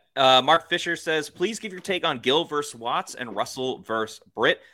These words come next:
Well, Watts is, is bigger and obviously, um, a little bit younger, obviously coming in as an undrafted free agent.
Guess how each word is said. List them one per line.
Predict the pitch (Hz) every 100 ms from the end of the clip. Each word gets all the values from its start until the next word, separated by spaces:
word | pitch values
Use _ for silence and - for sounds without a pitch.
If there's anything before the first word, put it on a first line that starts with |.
| _ -
Well, | 160
Watts | 151 220 -
is, | 196 170 -
is | 139 107
bigger | - 156 165 175 175 -
and | 131 131 131 127
obviously, | 135 135 135 131 127 127 -
um, | 113 107 107 104 104 98 _ _ _ 110
a |
little | 110 143
bit | 117 113
younger, | 131 135 135 135
obviously | 120 120 123 120
coming | - 123 120 117
in | 117
as | 110
an | 110
undrafted | 107 110 113 -
free | 107 98
agent. | 107 104 110